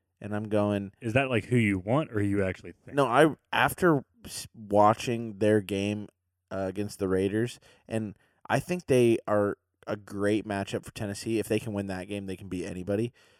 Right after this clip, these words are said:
Speaker 1: Um, they are not gonna win the Super Bowl, though. So I just wanna throw that out there. They will make the Super Bowl against the Green Bay Packers, and Aaron Rodgers will win his second Super Bowl, and then people will stop climbing all over his back about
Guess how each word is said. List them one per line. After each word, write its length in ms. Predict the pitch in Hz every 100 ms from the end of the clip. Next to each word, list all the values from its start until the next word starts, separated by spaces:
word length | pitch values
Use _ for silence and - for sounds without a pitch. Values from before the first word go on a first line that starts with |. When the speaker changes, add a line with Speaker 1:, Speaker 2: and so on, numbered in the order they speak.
| _ _
Speaker 1:
Um, 360 | 98 101 90 87 _
they 160 | 104 127
are 60 | 123
not 240 | 113 107
gonna 140 | 107 101
win 120 | 95
the 60 |
Super 260 | - 90 -
Bowl, 200 | - 55
though. 160 | - - _ _
So 320 | - 95 92 - _
I 80 | -
just 160 | 107 -
wanna 140 | 98
throw 160 | 92 90
that 140 | 85
out 120 | 90 -
there. 120 | 67
They 200 | 104 117
will 200 | 110 117
make 300 | 110 120 -
the 120 | 110
Super 280 | - 101 -
Bowl 260 | 95 92 165 _ _ _ _ _ _ -
against 480 | 104 104 117 113 -
the 60 | 104
Green 240 | 107 110
Bay 140 | 98 92
Packers, 640 | 113 120 - 139 - - _ _ _ _ _ -
and 120 | 107
Aaron 280 | 95 113 107
Rodgers 420 | 98 95 95 -
will 140 | 98
win 180 | 92 92
his 140 | 92 -
second 320 | 92 87 78
Super 260 | - 95
Bowl, 300 | 104 101 98 - _ _ _ _ _
and 320 | 98 98 95
then 400 | 87 98 98 95 - _ _
people 260 | - 113 107
will 140 | 95
stop 340 | 98 - 92 92 _ _ _ _ _ _ _ _ _
climbing 400 | - 107 101 101
all 180 | 95 95
over 240 | 95 90
his 140 | 95 90
back 320 | 87 85 87
about 340 | 90 87 85